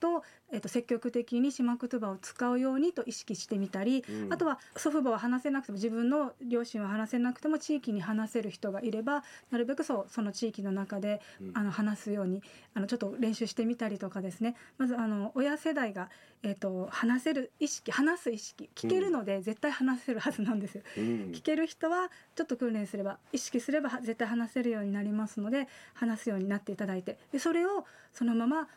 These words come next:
Speaker 1: 子供に伝えていけば、えっと、言語の、あの、継承というんですけれど、
Speaker 2: うん。
Speaker 1: 子供も話せるように、聞けるようになっていくんですね。
Speaker 2: 最後に下地先生。
Speaker 1: はい。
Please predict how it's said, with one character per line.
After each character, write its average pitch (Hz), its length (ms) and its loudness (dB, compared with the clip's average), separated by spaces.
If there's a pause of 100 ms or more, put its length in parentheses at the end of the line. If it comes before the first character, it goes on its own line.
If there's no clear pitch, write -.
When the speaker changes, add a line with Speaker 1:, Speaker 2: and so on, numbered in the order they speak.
(180)
Speaker 1:
子 - 160 -2
供 220 240 2
に 214 140 0
伝 220 300 -2
え 214 40 -4
て 214 140 -2
い 202 80 -2
け 247 200 0
ば、 320 340 2 (360)
え 202 180 -2
っ 196 40 -4
と、 196 100 -6
言 208 240 0
語 202 140 0
の、 185 220 -2 (420)
あ 196 120 -2
の、 180 400 -2 (140)
継 196 200 0
承 196 260 -2
と 196 120 -6
い 196 100 2
う - 20 0
ん 196 80 0
で 185 120 -4
す 165 120 -14
け 226 100 -2
れ 233 140 0
ど、 294 320 0
Speaker 2:
う 202 40 -4
ん。 170 300 -4 (160)
Speaker 1:
子 262 100 0
供 214 200 2
も 240 80 4
話 240 240 2
せ 233 100 0
る 208 80 -2
よ 196 80 -2
う 185 40 -2
に、 190 140 -4 (240)
聞 - 120 -16
け 220 100 2
る 202 80 2
よ 214 120 2
う - 20 -2
に 180 160 -4 (400)
な 202 80 0
っ 202 40 -4
て - 140 -6
い 185 60 -2
く 233 180 2
ん 220 60 0
で 180 100 -4
す - 100 -4
ね。 233 140 0 (220)
Speaker 2:
最 180 180 2
後 160 100 4
に 143 60 0
下 156 220 2
地 - 20 -16
先 139 140 2
生。 123 280 2 (180)
Speaker 1:
は 320 100 0
い。 269 80 0